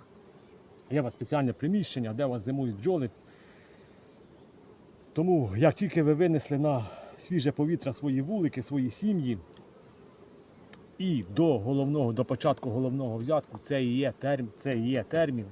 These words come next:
так, період, коли нарощуються бджоли до головного взятку. Якщо у вас бджоли зимують на дворі, тобто перший весняний великий обліт, і до початку головного взятку, це теж є термін нарощування. Тобто це бджоли весь цей час, бджоли нарощуються до головного взятку.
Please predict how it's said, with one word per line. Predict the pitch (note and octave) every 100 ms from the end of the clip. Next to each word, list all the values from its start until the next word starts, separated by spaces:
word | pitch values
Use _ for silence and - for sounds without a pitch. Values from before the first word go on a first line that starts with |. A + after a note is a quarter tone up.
| -
так, | C#3 C3+
період, | - C3 D3 A2 -
коли | B2 D3 G2+ - - - - -
нарощуються | B2 D#3 C3+ - A2 G#2+
бджоли | G2+ D3+ B2+ G#2
до | B2+
головного | B2+ A#2+ A#2 A#2
взятку. | G#2 G#2+ - - A#2+
Якщо | C#3 -
у | F#3+
вас | - - - - - - - - - - - - - - - - - - C#3
бджоли | B2+ F#3+ E3
зимують | E3+ F3 E3+ D3+
на | F#3
дворі, | G3+ G#3+ D#3+
тобто | E3 C3 C3
перший | F3 E3+ - C#3
весняний | C3 E3+ D3+ C3+
великий | D3 D#3 C#3+ C#3+
обліт, | C#3 F#3 G3 - - - - -
і | G3 D3
до | D#3
початку | D3 - C#3+ - B2
головного | C#3 C3+ B2+ A2+
взятку, | A#2 F3+ E3+ - A2+
це | - B2
теж | - D3 G#2+
є | G#2+
термін | D3+ D#3 B2+ A2+
нарощування. | A2+ D#3 - A2+ G#2+ G2+ F#2 -
Тобто | E3+ F#3 C#3
це | - D3+ B2
бджоли | B2+ D#3+ B2+
весь | B2+ D3 -
цей | C3+ A#2
час, | - D#3 C3+
бджоли | A2+ D3 C3
нарощуються | A2+ C3+ D3+ - A2+ G#2+ G#2 G2+
до | D3
головного | A2+ A2+ G#2+ C3+ G#2+
взятку. | G2+ A2 A#2 -